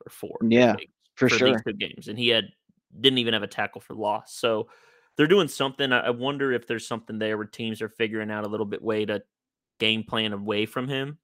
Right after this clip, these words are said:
Speaker 1: and take him out the same way they have Trayvon Diggs in the secondary.
Speaker 2: Mm.
Speaker 1: And if so, D Q needs to find a counterpunch.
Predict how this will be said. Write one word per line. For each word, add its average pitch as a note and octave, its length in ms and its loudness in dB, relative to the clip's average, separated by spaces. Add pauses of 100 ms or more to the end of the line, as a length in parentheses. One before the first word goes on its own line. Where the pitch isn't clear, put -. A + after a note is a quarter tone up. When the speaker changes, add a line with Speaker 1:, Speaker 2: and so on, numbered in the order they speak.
(120)
Speaker 1:
and A2 120 -8
take A2 240 -4
him G#2+ 160 -4
out G#2+ 220 -2
the A#2 80 -8
same A2+ 220 -2
way G#2 160 -2
they G#2 120 -4
have G#2 360 -2
Trayvon A2 400 -2
Diggs A2 320 -4
in G#2 60 -6
the A2 60 -8
secondary. B2+ 760 -2 (680)
Speaker 2:
Mm. A#2+ 80 -4
Speaker 1:
And A2 580 4
if A#2+ 120 0
so, B2+ 240 4
D A#2 260 -6
Q A#2 260 -4
needs G#2+ 220 -8
to - 60 -20
find - 220 -12
a - 60 -14
counterpunch. - 760 -14